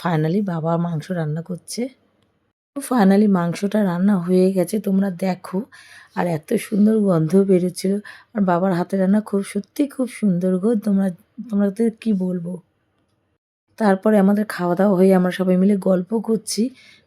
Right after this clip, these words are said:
মার সাথে বসে। আর যেহেতু দিদিরা চলে যাবে, মনটা খুব খারাপ, তো ওই জন্য তোমাদেরকে দেখাচ্ছি, গল্প করছিলাম দুপুরবেলা বসে।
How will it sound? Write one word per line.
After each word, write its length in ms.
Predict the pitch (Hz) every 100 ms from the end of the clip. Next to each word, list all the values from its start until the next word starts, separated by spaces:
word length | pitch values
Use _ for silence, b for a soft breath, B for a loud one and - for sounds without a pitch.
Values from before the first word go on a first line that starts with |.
| -
মার 260 | 185 165 165
সাথে 340 | - 196 220
বসে। 480 | 185 185 - 208 233 - _ _ _ _ _ _ _ _ _ _ _ _ _ _ _ _ -
আর 240 | 214 185
যেহেতু 380 | 190 208 208 226
দিদিরা 400 | 196 202 196 202 196
চলে 260 | 196 196
যাবে, 280 | 196 190 196
মনটা 320 | 190 190 190
খুব 220 | 190 214 -
খারাপ, 400 | - 190 196 208 b b b _
তো 80 | 233
ওই 100 | 226
জন্য 180 | 214 220
তোমাদেরকে 500 | 214 202 196 196 214
দেখাচ্ছি, 440 | 202 175 170 220
গল্প 280 | 190 175 175
করছিলাম 500 | 185 175 - 185 185
দুপুরবেলা 460 | 180 170 190 196 190
বসে। 400 | 180 170 190